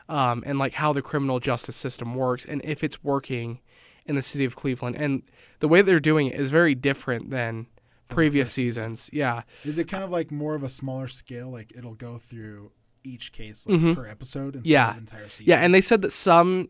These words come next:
Speaker 1: cases will take, like, two or three episodes.
Speaker 2: Okay.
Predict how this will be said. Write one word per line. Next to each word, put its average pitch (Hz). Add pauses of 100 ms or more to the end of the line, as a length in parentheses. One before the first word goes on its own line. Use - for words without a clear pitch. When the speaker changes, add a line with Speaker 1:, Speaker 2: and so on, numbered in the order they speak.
Speaker 1:
cases 151
will 147
take, 131
like, 127
two 147
or 135
three 135
episodes. 123
Speaker 2:
Okay. -